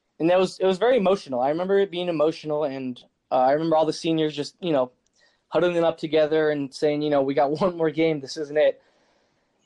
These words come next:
And then, uh, yeah, the following week, went out to, uh,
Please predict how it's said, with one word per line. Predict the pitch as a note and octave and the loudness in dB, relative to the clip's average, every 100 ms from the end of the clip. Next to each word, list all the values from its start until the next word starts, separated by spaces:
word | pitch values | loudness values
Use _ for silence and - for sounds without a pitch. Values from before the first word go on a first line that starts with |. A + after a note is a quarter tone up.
| - | -4
And | D3+ D3 | -2 2
then, | D3 D3+ D3 C#3+ - | 4 4 4 2 2
uh, | C#3 C#3 | 2 4
yeah, | D#3+ G3 | 4 2
the | C#3+ | 0
following | - F3 F#3+ F#3 F#3 | -2 0 0 0 -4
week, | G#3 G#3+ - - _ _ - | -4 -6 -18 -20 _ _ -8
went | D3+ D#3+ | -4 -2
out | E3+ E3 - | -4 -6 -6
to, | E3+ | -2
uh, | D#3 D3+ D3 | 2 2 0